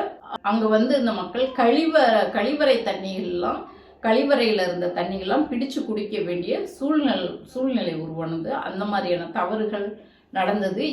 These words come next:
இந்த மாநாட்டுல வந்து அந்த மாதிரி நடக்காம இருக்கிறதுக்கு நாங்க குடிநீர் வசதியெல்லாம் செஞ்சு கொடுத்துட்டு இருக்கோம் அப்படின்ட்டு, ஆ, தகவல்கள் வருது. அப்போ அந்த தவறுகள்ல இருந்து அவங்க திருத்திக்க, தங்களை திருத்திக்க முயற்சிக்கிறாங்க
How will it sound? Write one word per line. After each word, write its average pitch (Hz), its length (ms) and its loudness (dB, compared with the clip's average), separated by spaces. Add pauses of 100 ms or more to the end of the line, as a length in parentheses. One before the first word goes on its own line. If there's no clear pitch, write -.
இந்த 330 340 4
மாநாட்டுல 269 540 4
வந்து 254 200 2
அந்த 208 240 0
மாதிரி 311 280 2
நடக்காம 269 580 0 (160)
இருக்கிறதுக்கு 214 720 -2 (420)
நாங்க 233 240 2
குடிநீர் 262 480 4
வசதியெல்லாம் 196 680 -2
செஞ்சு 208 260 -2
கொடுத்துட்டு 180 460 -8
இருக்கோம் - 380 -8
அப்படின்ட்டு, - 540 -6 (460)
ஆ, 202 100 4 (320)
தகவல்கள் 254 600 4
வருது. 175 380 0 (400)
அப்போ 302 300 2 (200)
அந்த 262 340 6 (120)
தவறுகள்ல 285 600 4
இருந்து 247 240 2
அவங்க 220 220 0 (100)
திருத்திக்க, 330 520 0
தங்களை 208 300 0
திருத்திக்க 262 520 -2
முயற்சிக்கிறாங்க 190 800 -6